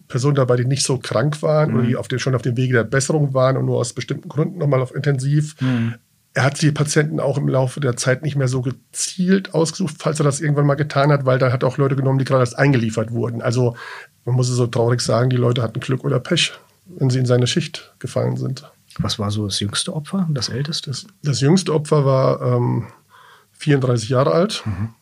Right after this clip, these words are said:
Speaker 1: Das war eine, ähm, junge Frau, ähm, eine junge Mutter auf jeden Fall. Und, ähm, wobei sie an diesen Fall später nicht erinnert hat. Also der Fall sozusagen,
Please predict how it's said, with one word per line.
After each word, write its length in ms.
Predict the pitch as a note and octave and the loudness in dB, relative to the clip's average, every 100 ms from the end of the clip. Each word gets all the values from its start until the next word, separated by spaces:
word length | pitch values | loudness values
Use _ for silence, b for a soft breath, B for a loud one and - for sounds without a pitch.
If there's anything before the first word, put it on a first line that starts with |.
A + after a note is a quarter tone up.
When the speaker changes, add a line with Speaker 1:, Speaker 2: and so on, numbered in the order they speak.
| - | -8
Speaker 1:
Das 240 | A#2+ - | -6 -4
war 120 | C3+ | -4
eine, 180 | B2+ B2+ | -2 -2
ähm, 340 | B2+ B2+ B2 B2+ | -2 -2 -2 -2
junge 240 | B2 B2 | -2 -4
Frau, 460 | - B2+ D#3 G#3+ - - | -2 0 2 0 -6 -6
ähm, 240 | C3+ C3 C3+ | 0 2 2
eine 100 | C3 | 2
junge 200 | C3 C3 | 2 2
Mutter 380 | D3+ D#3 D#3 | 2 2 2
auf 160 | D#3 D3 | 2 0
jeden 120 | D#3 | -2
Fall. 300 | D3+ D3 C#3+ | 0 2 2
Und, 500 | D3 D3 C#3+ C3 - | 0 -2 -2 -2 -6
ähm, 500 | D3 C3+ C3+ C3+ B2+ B2+ | -2 0 0 -2 -4 -4
wobei 260 | C3+ C#3 | 0 2
sie 120 | C#3+ D3 | 4 2
an 60 | |
diesen 180 | C#3+ D3+ | 2 0
Fall 240 | - C#3+ | 0 0
später 240 | B2+ C#3 C3+ | 0 -2 -2
nicht 100 | C3 | -2
erinnert 400 | C3+ C#3 B2 - | 0 0 0 -2
hat. 140 | A#2 | -6
Also 160 | A#2+ A#2+ | -4 -2
der 100 | B2 | -2
Fall 400 | B2 B2+ B2+ B2+ | 0 2 2 2
sozusagen, 720 | C3 - B2+ B2+ B2 C3 | -4 -4 0 2 2 0